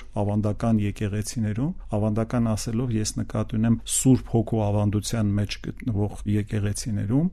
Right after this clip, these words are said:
խաչի քարոզչությունը կամ խաչի խորհուրդը հստակորեն արտացոլված է։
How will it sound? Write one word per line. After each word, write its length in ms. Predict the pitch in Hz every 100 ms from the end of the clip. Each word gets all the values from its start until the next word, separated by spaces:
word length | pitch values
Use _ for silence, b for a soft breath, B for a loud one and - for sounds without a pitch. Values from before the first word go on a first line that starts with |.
| -
խաչի 420 | - - 113 - 123
քարոզչությունը 1000 | - 110 110 - - 110 - 170 220 101 - -
կամ 180 | 113 104
խաչի 360 | - 117 - 127
խորհուրդը 520 | - 117 120 165 -
հստակորեն 720 | 101 110 - 110 - 107 123 139
արտացոլված 800 | - 117 117 120 - 135 147 147
է։ 120 | -